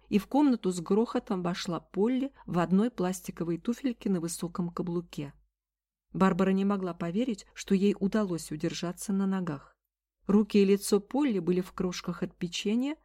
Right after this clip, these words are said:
и она упала прямо на колени Эсси. Мия появилась через секунду, тоже вся в печенье,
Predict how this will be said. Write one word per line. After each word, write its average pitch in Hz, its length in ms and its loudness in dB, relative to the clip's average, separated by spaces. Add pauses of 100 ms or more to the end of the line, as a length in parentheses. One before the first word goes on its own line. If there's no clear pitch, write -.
(140)
и 220 120 6
она 220 200 6
упала 190 380 0
прямо 190 380 -2
на 247 100 0
колени 170 540 -4
Эсси. - 500 -4 (560)
Мия 220 320 6
появилась 180 480 2
через 175 380 -2
секунду, 160 640 -6 (280)
тоже 208 300 4
вся 156 240 -6
в - 100 -16
печенье, 190 600 -2